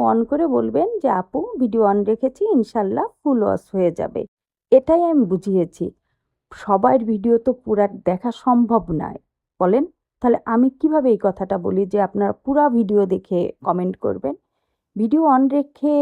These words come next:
কাজ করতে পারেন, ভিডিও on রেখে আপনি ঘুমাইতে পারেন, ভিডিও on রেখে আপনি নামাজ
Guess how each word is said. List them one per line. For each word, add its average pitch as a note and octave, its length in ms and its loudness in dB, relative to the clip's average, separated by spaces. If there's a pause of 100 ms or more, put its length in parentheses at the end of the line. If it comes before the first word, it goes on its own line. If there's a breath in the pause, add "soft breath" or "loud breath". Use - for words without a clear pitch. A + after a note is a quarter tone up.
(680)
কাজ A3 220 2
করতে A3 320 -4
পারেন, G3 340 0 (220)
ভিডিও G3+ 300 2 (180)
on G3+ 260 2
রেখে G3 360 0 (500)
আপনি F3+ 360 -2 (460)
ঘুমাইতে C4 440 2
পারেন, G3+ 320 0 (280)
ভিডিও A#3+ 300 0
on A3+ 240 0
রেখে A3+ 280 -2
আপনি G#3+ 260 -4
নামাজ G3 320 -2